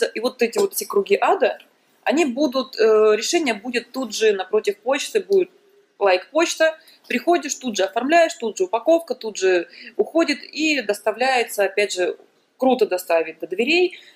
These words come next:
либо доставить на пункт самовывоза и так далее. А,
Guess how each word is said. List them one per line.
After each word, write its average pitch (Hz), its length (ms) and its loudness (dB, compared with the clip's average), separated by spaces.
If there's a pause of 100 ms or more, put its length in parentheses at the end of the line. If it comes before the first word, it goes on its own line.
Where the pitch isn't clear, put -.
либо 240 240 -2
доставить 196 420 0
на 190 60 -4
пункт 226 240 -8
самовывоза 196 580 -2
и - 20 -12
так - 160 -20
далее. 196 320 -2 (800)
А, 190 440 0